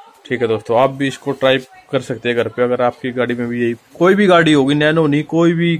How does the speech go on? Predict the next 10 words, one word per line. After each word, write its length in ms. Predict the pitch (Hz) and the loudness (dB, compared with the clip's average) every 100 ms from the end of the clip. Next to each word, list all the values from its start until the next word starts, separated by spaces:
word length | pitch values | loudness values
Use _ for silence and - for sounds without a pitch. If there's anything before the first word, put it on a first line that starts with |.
| - | -2
गाड़ी 200 | 147 143 | 0 2
होगी, 200 | 139 151 | 0 -2
सबका 420 | 156 147 135 147 | 0 0 2 0
एक 160 | 143 - | 0 -2
सिद्धांत 460 | 139 120 110 110 | -4 0 0 0
होता 280 | 107 - 104 | -4 -2 -2
है। 100 | 104 104 _ _ _ _ - | -2 -6 _ _ _ _ -8
ठीक 120 | 127 | -4
है 60 | 117 | -2
दोस्तों, 320 | 107 - 101 | -4 -6 -10